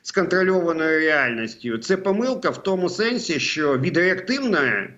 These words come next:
від реакції на те, що робить Путін, потрібно при-, перейти до проактивності, до того, щоб, е, демонструвати не тільки власну стійкість,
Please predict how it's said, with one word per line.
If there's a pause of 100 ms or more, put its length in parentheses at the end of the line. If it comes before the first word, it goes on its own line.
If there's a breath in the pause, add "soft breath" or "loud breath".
від
реакції
на
те,
що
робить
Путін, (600 soft breath)
потрібно
при-,
перейти
до
проактивності,
до
того,
щоб,
е,
демонструвати
не
тільки
власну
стійкість,